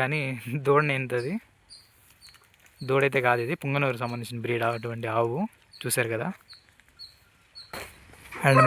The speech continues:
మా ఫామ్లోకి ఫస్ట్ తెచ్చింది అయితే ఈ ఆవుని, ఇక్కడ వైట్గా ఉంది కదా, ఈ బ్రీడ్ వచ్చేసి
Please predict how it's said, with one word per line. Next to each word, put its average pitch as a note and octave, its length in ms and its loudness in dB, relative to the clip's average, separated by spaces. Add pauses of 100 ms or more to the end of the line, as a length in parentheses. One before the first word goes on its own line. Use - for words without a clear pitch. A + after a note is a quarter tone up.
మా C#3 80 12 (140)
ఫామ్లోకి E3 560 12 (540)
ఫస్ట్ - 300 4 (100)
తెచ్చింది D#3 340 4
అయితే F3+ 200 4 (520)
ఈ C#3+ 40 10 (120)
ఆవుని, C#3+ 280 4 (240)
ఇక్కడ - 240 2
వైట్గా C#3+ 320 8
ఉంది B2+ 160 0
కదా, D#3 160 2 (1800)
ఈ D3 40 8 (100)
బ్రీడ్ D3+ 240 10
వచ్చేసి D3+ 220 6